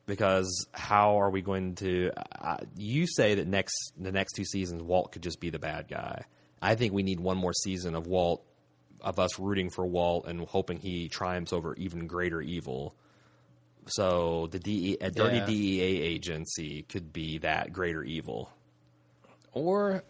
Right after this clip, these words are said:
Speaker 2: or I could totally see, now that we've had the listener point it out to us, I could see the Chileans being the bad guy next season. Whatever connection Gus had in Chile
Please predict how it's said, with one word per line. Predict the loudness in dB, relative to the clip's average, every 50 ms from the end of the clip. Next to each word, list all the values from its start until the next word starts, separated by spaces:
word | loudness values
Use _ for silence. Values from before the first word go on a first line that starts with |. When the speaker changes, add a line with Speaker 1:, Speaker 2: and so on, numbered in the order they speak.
| -16 -12 -6
Speaker 2:
or | 0 2 4 4 4 4 2 0 -4 -8 -4 0
I | 2 2 2
could | 2 0 -2 -2
totally | -2 -2 2 4 4 4 4 4 2 2 2
see, | 0 0 0 0 2 2 2 2 0 -2 -4 -6 -4
now | -2 0 2 2
that | 2 0
we've | 0 -2 -2 -2 -2 -4 -8 -14 -18 _ _ _ _ _ _ _ _ _ _ _ _ _ _ _ _ _ _ _ _ _ _ _ -12 -10 -8 -4
had | 0 2 2 2
the | 2 2
listener | 0 0 0 0 -4 -4
point | -2 0 0 0 2
it | 2
out | 2 2 2 0
to | 0 0 0 2
us, | 2 0 -2 -4 -8 -12 -12 _ -2
I | 2 2 2
could | 2 0 -4 -6
see | -4 -4 -2 0 0 2 0 0
the | -2 -4
Chileans | -4 -4 -4 -4 -2 0 0 0 0 0 -2 -4 -6 -6 -8 -8 -12 -14 _ -10
being | -8 -6 -6 -6 -8 -8 -10 -12 -10 -8
the | -6 -6 -6
bad | -4 -4 -6 -6 -6 -6
guy | -8 -8 -8
next | -10 -14 -14 -14 -12 -10
season. | -10 -10 -12 -12 -16 -18 -20 -20 _ _ _ _ _ _ _ _ _ _ _ _ _ -16
Whatever | -12 -8 -6 -2 2 4 4 6 6 6 6 4 2 2
connection | 2 0 2 2 2 2 0 -2 -2 0
Gus | 2 2 2 2 2
had | 2 0 2 2 0
in | -2 -4 -6 -8 -8 -12 _ _ _
Chile | -6 -2 0 0 0 0 -2 -4 -4 -6 -8 -10